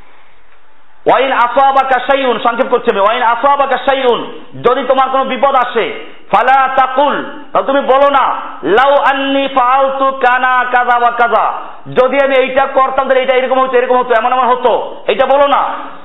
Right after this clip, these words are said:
বরং বলো, "ওয়ালাকিন কুল কদ্দারাল্লাহু ওয়া মা শাআ ফাআলা", আল্লাহ তাআলা যেটা তাকদিরে রেখেছেন তাই তিনি করেছেন, তাই হয়েছে। কি বলতে হবে?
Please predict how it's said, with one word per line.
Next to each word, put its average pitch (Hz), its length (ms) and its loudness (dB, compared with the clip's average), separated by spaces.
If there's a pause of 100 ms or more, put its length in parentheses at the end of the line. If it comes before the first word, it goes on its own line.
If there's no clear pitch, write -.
(160)
বরং 247 400 2
বলো, 254 380 2 (320)
"ওয়ালাকিন 247 600 2
কুল 247 400 -2 (340)
কদ্দারাল্লাহু 254 920 2
ওয়া 233 280 4
মা 220 80 0
শাআ 247 460 2
ফাআলা", 214 520 2 (580)
আল্লাহ 269 360 4
তাআলা 285 240 2
যেটা 262 380 0
তাকদিরে 254 420 0
রেখেছেন 269 520 0
তাই 247 260 0
তিনি 262 220 0
করেছেন, 262 440 0
তাই 247 140 2
হয়েছে। 208 380 0 (600)
কি 214 160 0
বলতে 240 160 0
হবে? 277 200 2